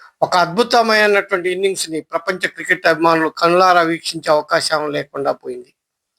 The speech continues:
పంతొమ్మిది వందల ఎనభై మూడు వరల్డ్ కప్‌లో భారత్ సెమీస్లో ఇంగ్లాండ్ను, ఫైనల్లో అజేయ శక్తి అయిన వెస్టిండీస్ను ఓడించి కప్ భారత్ సొంతం చేసుకుంది.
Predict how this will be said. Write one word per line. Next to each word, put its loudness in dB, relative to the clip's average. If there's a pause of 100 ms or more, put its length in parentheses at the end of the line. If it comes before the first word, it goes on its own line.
(520)
పంతొమ్మిది 4
వందల 4
ఎనభై 2
మూడు 0 (560)
వరల్డ్ 4
కప్‌లో 2
భారత్ -2
సెమీస్లో 2
ఇంగ్లాండ్ను, 0 (580)
ఫైనల్లో 4 (340)
అజేయ 2
శక్తి -2
అయిన 4
వెస్టిండీస్ను -2
ఓడించి 0 (1000)
కప్ 0
భారత్ 2
సొంతం -4
చేసుకుంది. -4